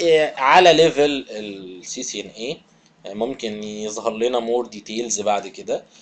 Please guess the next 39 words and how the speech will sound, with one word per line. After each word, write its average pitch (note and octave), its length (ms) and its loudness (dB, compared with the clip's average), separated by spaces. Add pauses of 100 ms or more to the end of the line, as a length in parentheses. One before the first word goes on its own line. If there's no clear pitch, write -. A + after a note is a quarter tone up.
(180)
لكن، G2+ 500 -8
آه، G2 440 -8
على A2+ 320 -2
ليفل A#2+ 360 0
ال-، G2 300 -10
الجزء G2 600 -6
الأولاني G#2+ 580 -8
ال G2+ 300 -14
اس G#2 180 -6
بي A2 200 -18
ان G#2 100 -16
جي G#2+ 220 -18
ان G#2+ 120 -18
وان، D3 220 -8 (440)
آه، G2+ 440 -10
نكون A#2 460 -8
انتهينا A2 500 -6
من A2+ 320 -8 (400)
ال A#2+ 320 -2 (140)
اس - 240 -6
تي A2+ 220 -16
بي، F2+ 180 -20
ال F#2 60 -10
Spanning A#2 680 -4
Tree G#2 460 -16
Protocol. - 640 -20 (540)
ونبدأ B3+ 300 2
ندخل A3+ 260 0
في - 80 -12
موضوع C3+ 300 0
تاني C#3+ 260 -2
ظريف A#2 340 -6
وسهل A#2 380 -4
جدا A#2 340 -4
وخفيف - 460 -14
قوي G#2 240 -8
على F#2+ 100 -4
القلب، A#2 260 -12
اسمه A#2 420 -10